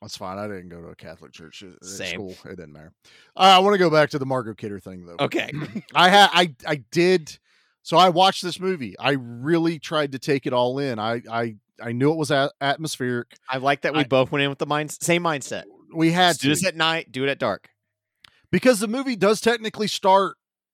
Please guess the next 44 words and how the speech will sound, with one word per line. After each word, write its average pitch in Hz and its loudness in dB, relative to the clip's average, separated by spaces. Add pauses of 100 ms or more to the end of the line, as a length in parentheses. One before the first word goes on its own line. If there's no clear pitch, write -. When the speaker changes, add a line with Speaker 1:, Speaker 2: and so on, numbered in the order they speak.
(120)
Speaker 1:
pretty 190 0
well 147 2 (440)
with 147 -2 (420)
seeing 170 -2
the 143 2
aftermath 139 0
of 120 -10
the 117 -10
killings. 139 0 (380)
And 143 0
I'm 139 -2
like, 139 0
"Oh, 170 2 (100)
oh, 147 0
I, 160 0 (100)
I 147 -2
kinda 156 -2
did 147 -4
forget 147 0
about 156 -2
that." 113 -4
I'm 123 -4
like, 123 -6
"I'm 131 -6
in." 220 -4 (380)
It's 143 -6
been 190 2
a 165 -2
long 160 2
time 175 -4
since 123 -12
I 123 -4
watched 156 -4
this 127 -12
movie. 151 -6
Probably, 156 -2 (140)
mm, 143 -8 (180)
twenty-five 135 -4
years 160 -6
or 123 -8
more 110 -8
since 101 -14
I've 110 -12
seen 117 -10